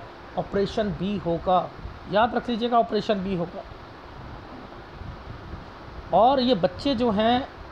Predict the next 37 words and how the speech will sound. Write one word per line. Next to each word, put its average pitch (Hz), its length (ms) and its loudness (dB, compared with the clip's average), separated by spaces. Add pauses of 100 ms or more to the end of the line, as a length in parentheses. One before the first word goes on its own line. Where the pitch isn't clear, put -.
(240)
ये 196 300 0 (140)
आप 185 280 2
उनके 180 280 0
पास 180 420 2 (100)
जाओगे, 160 340 0
ये 175 140 0
देखो, 180 200 0
ये, 180 140 0 (280)
ये 185 120 0
है 214 200 4
ना, 285 60 -4
ये - 480 -8 (140)
टर्न 190 240 6
की 196 140 -4
रेखा 180 260 -2
है 208 120 -2
ना, 254 80 -4 (1500)
ये 214 100 2
इसी 214 200 0
समय 220 240 0
पर 220 140 0
बीमारी 202 400 4
आ 226 80 4
रही 233 140 2
है, 220 60 4
इसी 196 200 -2
समय 185 260 -2
के 190 160 -4
करीब 170 300 -2
करीब 165 260 -2
में 160 160 -2
भी 180 80 -2 (420)
ये 165 120 -4
टर्निंग 160 460 -6
हो 156 80 -4
रही 180 100 -8
है। - 240 -12